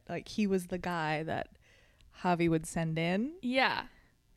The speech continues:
Speaker 2: Like,
Speaker 1: Yeah.
Speaker 2: would threaten people with, "I'll get Quentin to direct it."
Speaker 1: He'll do my bidding.
Speaker 2: Yeah.
Speaker 1: Disgusting. So that's interesting. Um,
Speaker 2: Also, m-, sorry, most Miramax movies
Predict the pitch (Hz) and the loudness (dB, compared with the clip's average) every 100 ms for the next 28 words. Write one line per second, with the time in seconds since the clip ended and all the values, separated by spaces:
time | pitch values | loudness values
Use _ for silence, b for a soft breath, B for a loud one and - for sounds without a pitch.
0 | 160 135 147 226 269 294 320 349 233 233 | -16 -8 4 8 12 12 12 10 6 -4
1 | 214 - - 220 190 220 220 214 202 196 | -4 -8 0 2 2 -2 -6 -8 -6 -6
2 | 180 214 - B B B - 330 339 - | -6 -8 -12 B B B 6 6 6 2
3 | - 330 330 - 269 202 208 170 185 - | 4 4 2 -4 -4 0 0 0 -2 -4
4 | 110 - - 302 254 226 202 180 180 160 | -6 -4 -2 0 0 0 2 4 4 0
5 | 160 190 220 247 254 240 202 - - 262 | -2 -2 0 0 0 0 0 0 0 2
6 | - - - 196 - - 214 226 - 240 | 2 0 -2 -4 -4 -6 -8 -4 2 6
7 | 262 269 - 208 196 180 - 180 190 302 | 6 4 2 -2 0 -2 -2 -2 -2 -4
8 | 381 - 214 214 214 214 214 214 220 - | -4 2 4 6 6 6 4 2 -2 -8
9 | - 285 - 453 494 466 - - 262 - | -6 -6 -4 2 4 4 2 -4 -8 -6
10 | - 320 220 202 214 - - 240 233 233 | -4 -2 0 0 0 -2 -8 -4 -2 -2
11 | 440 - 214 208 202 208 233 214 - 285 | -4 -8 -4 0 0 0 -2 -4 -6 -6
12 | 285 277 294 311 370 - | -6 -4 -2 -2 -4 -8